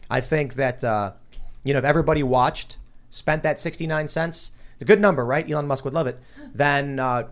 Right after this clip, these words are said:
we would force these institutions to recognize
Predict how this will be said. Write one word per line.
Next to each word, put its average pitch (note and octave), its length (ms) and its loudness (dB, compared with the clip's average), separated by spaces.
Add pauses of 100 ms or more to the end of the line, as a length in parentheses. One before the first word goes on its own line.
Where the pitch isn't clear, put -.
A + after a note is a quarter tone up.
we D3 120 0
would D3+ 180 -2
force F3+ 640 -2
these C#3+ 200 -4
institutions C3 600 -6
to A#2+ 160 -8
recognize G#2+ 960 -6